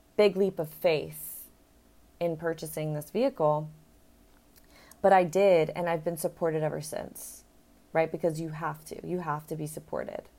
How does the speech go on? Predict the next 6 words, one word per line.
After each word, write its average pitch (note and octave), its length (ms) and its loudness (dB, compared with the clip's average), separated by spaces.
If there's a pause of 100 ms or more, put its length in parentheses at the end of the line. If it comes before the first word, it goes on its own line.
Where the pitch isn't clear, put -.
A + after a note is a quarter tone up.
(680)
And E3+ 500 2 (800)
there F#3+ 640 4
is G3 640 2
this, E3+ 440 0 (180)
this E3 460 -2
duality, E3 880 4